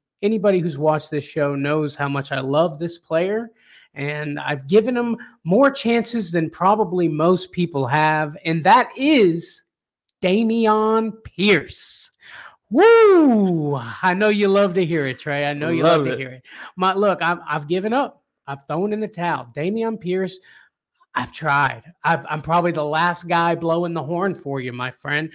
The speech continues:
Speaker 1: and it's because I believed in you. Last year, you did it for me. You really did.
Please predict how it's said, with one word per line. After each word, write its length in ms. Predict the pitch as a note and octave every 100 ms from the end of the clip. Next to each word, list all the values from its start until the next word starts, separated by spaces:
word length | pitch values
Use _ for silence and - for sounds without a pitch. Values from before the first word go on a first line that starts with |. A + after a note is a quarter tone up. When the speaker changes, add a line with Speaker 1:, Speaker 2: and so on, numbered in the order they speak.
| - -
Speaker 1:
and 200 | D3+ D3+
it's 120 | D3 -
because 340 | G3+ G3+ G3+
I 80 | G3
believed 500 | G3 G#3 C4+ D#4 G#3+
in 120 | F3+
you. 120 | E3
Last 420 | D3+ G3+ A#3+ -
year, 180 | B3+ C#4
you 200 | G#3+ E3
did 240 | C#3+ F4+ F4
it 120 | -
for 200 | D3+ C3
me. 80 | C#3
You 160 | D3
really 360 | F3+ E4+ F4 G#3
did. 440 | - C4 F3 -